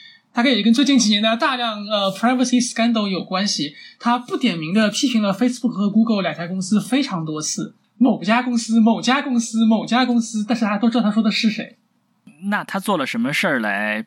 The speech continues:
Speaker 2: 帮助用户呢？
Speaker 1: 那么具体的区别就是在新版本的I O S里面，一个应用想要收集用户的数据、收集用户的使用习惯，将会被苹果更加清晰地点出来。这个用户正在收集你的什么信息，发给了谁，怎么使用，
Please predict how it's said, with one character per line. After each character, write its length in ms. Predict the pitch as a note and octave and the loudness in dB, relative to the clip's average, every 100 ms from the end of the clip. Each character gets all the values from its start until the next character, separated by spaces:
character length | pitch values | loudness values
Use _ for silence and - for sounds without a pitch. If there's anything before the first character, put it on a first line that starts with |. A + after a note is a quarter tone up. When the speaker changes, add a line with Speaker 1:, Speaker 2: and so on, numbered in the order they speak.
| _ | _
Speaker 2:
帮 160 | C#3 | -6
助 120 | C3+ A#2+ | -2 -2
用 120 | A2 | -2
户 180 | A2+ G#2 | 0 -2
呢？ 180 | F#2+ - | -4 0
Speaker 1:
那 80 | C4 | 2
么 120 | A#3+ | 2
具 220 | A#3 G4+ | 0 0
体 80 | D#4 | 2
的 80 | A#3 | 2
区 160 | - | 2
别 100 | C4+ | 0
就 80 | B3+ | 2
是 100 | C4+ | 2
在 80 | C4 | 0
新 240 | B3 - | 0 -2
版 140 | F4+ D#4 | -2 -2
本 140 | B3+ | 0
的 80 | F#3+ | 0
I 140 | A3 | -2
O 100 | A#3+ | -2
S 280 | A3 A3 - | -2 -2 0
里 160 | A3 F3+ | 0 0
面， 360 | D#3+ D#3 D#3+ - _ _ _ | -4 -6 -8 -12 _ _ _
一 100 | A3+ | -2
个 400 | A#3+ C4+ A#3+ - | 0 0 -2 -6
应 220 | - C4 D4+ | -2 0 2
用 180 | D#4+ | 2
想 180 | A#3 E3+ | 2 0
要 60 | E3+ | -4
收 260 | - D#4 | -2 0
集 140 | C#4+ G3+ | 0 0
用 140 | A#3+ | 0
户 100 | A3+ | 2
的 100 | A3 | 0
数 200 | G3 B3+ | 2 2
据、 160 | A3+ G3 | 2 0
收 200 | - D4+ | 2 2
集 120 | A#3 | 4
用 120 | B3+ | 4
户 80 | B3 | 2
的 120 | A3+ | 0
使 180 | F#3 - | 0 -4
用 80 | D#3 | -4
习 240 | - F3+ | -6 -4
惯， 220 | G3+ G3 | -4 -4
将 200 | F#3 A#3+ | -2 -2
会 160 | B3 B3+ | 0 0
被 240 | B3 A3+ A3 - _ | 2 0 -2 -14 _
苹 180 | - A#3 | 0 0
果 240 | A#3+ G3 E3+ | 2 -2 -2
更 220 | E4+ B3+ | 0 2
加 180 | A3+ G#3+ | 0 -2
清 280 | - B3+ | 0 2
晰 180 | A#3 - | 2 0
地 140 | A#3 G3+ | 0 -2
点 200 | G#3 - | -4 -8
出 200 | - F3 | -10 -8
来。 220 | - - _ _ _ _ - | -10 -14 _ _ _ _ -4
这 60 | D#4 | 0
个 100 | B3 | 2
用 160 | C4+ | 2
户 160 | B3 B3+ | 4 4
正 100 | C#4+ | 4
在 140 | B3 | 2
收 180 | - D#4 | 2 2
集 120 | B3+ | 4
你 120 | A#3+ | 2
的 140 | E3 E3 | 2 -2
什 160 | - | -4
么 80 | F3 | -2
信 220 | F#3+ B3+ | 0 2
息， 200 | F#3+ A3+ | 2 2
发 200 | A3 A#3+ | 2 2
给 100 | A#3+ | -2
了 100 | E3+ | -4
谁， 240 | D#3 - F3+ | -6 -4 -2
怎 100 | F#3+ | -2
么 80 | E3+ | -2
使 200 | G3 - | -4 -4
用， 280 | D#3 E3+ | -6 -6